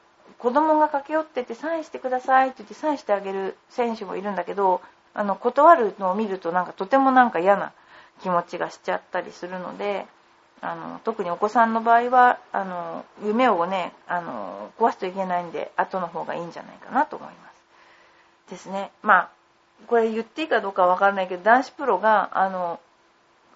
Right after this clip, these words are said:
態度が悪くて、あの、「サインしてください」って言った人に対してサインしたら、そのサインを投げ返して、ポンって投げたっていうのがあって、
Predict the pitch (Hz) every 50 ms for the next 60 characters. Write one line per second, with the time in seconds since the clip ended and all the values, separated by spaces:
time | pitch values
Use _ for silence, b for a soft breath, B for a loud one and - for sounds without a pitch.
0 | _ _ - 269 285 277 233 208 185 180 175 175 180 214 - - _ - 202 180
1 | 175 170 - _ _ _ - 175 175 175 147 123 95 - 73 - - - - -
2 | 220 233 240 226 - - - - 151 156 165 - 202 196 202 202 - - 139 -
3 | - - 175 180 - 196 185 180 - 190 180 180 175 165 - - 254 277 269 240
4 | 202 180 - - - - - 214 240 247 208 - B B B B B B - 247
5 | 247 240 247 - 285 320 320 311 254 208 175 170 170 180 196 254 254 - 330 285
6 | - - - _ _ - - - _ _ _ _ _ _ _ _ _ - 285 339
7 | 330 - - 185 170 190 226 277 277 - - 165 - _ _ _ _ _ - 214
8 | 208 196 175 165 160 165 165 170 _ _ _ - 196 180 160 -